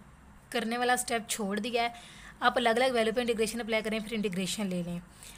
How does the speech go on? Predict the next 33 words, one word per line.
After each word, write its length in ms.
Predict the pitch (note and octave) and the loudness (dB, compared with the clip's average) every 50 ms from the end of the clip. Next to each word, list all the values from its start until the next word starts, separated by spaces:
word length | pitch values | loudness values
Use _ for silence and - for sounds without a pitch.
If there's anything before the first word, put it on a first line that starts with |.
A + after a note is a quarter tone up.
| - - | -8 -2
आगे 180 | E3+ G3+ A3+ A#3+ | 0 2 2 2
आपके 160 | B3+ B3 B3+ | 2 2 0
पास 180 | A#3+ C4 B3 B3+ | 0 -2 0 0
आ 40 | A#3+ | 0
जाएगा 260 | G#3+ A3+ G#3+ B3 B3 | 0 0 2 2 2
एक्स 240 | A#3+ - A3 - - | 2 0 -4 -6 -6
की 120 | - B3+ A#3 | -6 -6 -8
four 260 | - - A3 G#3 F#3+ | -6 -4 -4 -2 -2
by 180 | F#3 A3+ A#3 A#3+ | 0 0 0 -2
four, 420 | A#3+ - A#3 G3+ G3 G#3 A3+ A#3 A3+ - - - - - - - - - | -2 -2 -2 0 0 0 0 -2 -4 -10 -18 -20 -20 -20 -20 -14 -6 -2
tan 280 | B3 A3+ G#3+ G#3+ A3 A3 | 0 0 0 0 -2 -4
inverse 460 | A3 A#3 A3+ G#3+ G#3+ G#3 A3 G#3 - C4 | -4 -4 -2 -2 -2 -2 -2 -2 -2 -2
x 320 | A#3+ A#3+ A#3 A#3+ - - | -2 -2 -2 -4 -4 -2
minus, 540 | A3+ A3 G#3+ G3+ G3+ G3+ G#3 A3 A#3 A#3+ - - - - - - - - - - | -2 0 0 0 0 0 -2 -2 -2 -4 -6 -8 -10 -18 -20 -18 -20 -16 -8 -2
multiply 400 | A#3+ A#3 A3 G#3+ A3 A#3 B3+ C4 | 0 0 0 0 0 0 0 0
करें, 260 | B3+ B3+ A#3 A#3+ B3 B3 | 0 0 0 -2 -2 -2
वन 220 | G#3 G#3+ A3 A3 G#3+ | -2 -2 -2 -2 0
को 80 | A#3+ | 0
एक्स 240 | B3 A#3+ A#3+ - - | 0 0 0 0 -2
क्यूब 180 | - A#3 A3 G3 | 0 0 -2 -2
से 140 | - B3+ A3+ | -2 -4 -4
किया, 260 | - A#3+ A#3 A#3 A3+ | -2 0 0 0 0
एक्स 240 | - A#3 G#3 - - | 0 -2 -4 -6 -6
क्यूब 280 | - - G#3+ A3+ A#3 B3+ | -4 -4 -2 0 2 2
आ 80 | B3 | 2
गया, 220 | A3 G3+ A3 A3+ A#3 | 2 0 -2 -2 -4
फ़ोर 240 | A3+ - A#3 A3 A3 | -4 -2 -2 -2 -2
थ्री 240 | A3 A3 A3+ A3 A3+ | -4 -4 -4 -2 -2
ज़ा 180 | G#3+ A#3 A#3 A3+ | 0 -2 -2 -2
ट्वेल्व, 400 | A3+ A3+ A3+ A3+ B3 C#4+ D#4 - - - - - - - - - - - - - - | -2 0 0 2 2 0 -2 -6 -10 -14 -16 -16 -16 -16 -16 -16 -14 -14 -12 -8 -4
minus 420 | A3 A#3 A3+ A3+ A3+ B3+ B3 - | -2 0 0 0 0 0 -2 -2
minus 320 | C4+ B3 A#3+ A#3+ B3 A#3+ A#3+ | -2 -2 -2 0 -2 -2 -2
plus, 460 | - - A#3 G#3+ G#3+ B3 C#4 - - | -2 0 0 2 2 4 4 2 0